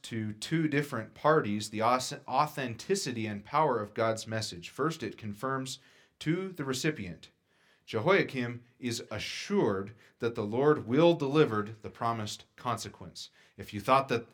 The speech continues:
the coming of the Lord to Jeremiah was over and that you've stopped the proclamation of this re-, revelation by burning the scroll, you're wrong. God is confirming, "Nope, I am still going to do it, and actually you've proven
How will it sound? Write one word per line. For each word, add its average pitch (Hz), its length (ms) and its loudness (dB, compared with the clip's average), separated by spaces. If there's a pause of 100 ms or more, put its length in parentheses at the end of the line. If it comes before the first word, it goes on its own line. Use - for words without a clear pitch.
(180)
the 104 100 -4
coming 135 340 -2
of 120 120 -2
the 120 80 -2
Lord 123 300 2 (180)
to 117 120 -8
Jeremiah 127 440 2
was 113 160 0
over 190 380 2 (200)
and 110 140 -8
that 107 120 -6
you've 98 160 -8
stopped - 500 -2 (420)
the 101 380 -2 (260)
proclamation 135 640 0
of 117 100 -6
this 113 180 -4
re-, 123 160 4 (100)
revelation 123 580 0
by 107 140 0
burning 110 380 -4
the 104 60 -6
scroll, 170 540 2 (300)
you're 113 200 0
wrong. 117 420 4 (320)
God 110 180 0
is 113 140 0
confirming, 120 600 -4
"Nope, 139 520 0 (140)
I 107 160 -8
am 107 180 -6
still 147 340 4
going 156 220 2
to 143 60 -2
do 147 160 4
it, 165 120 2
and 117 140 -6
actually 127 440 0
you've 117 300 -4
proven 139 540 -6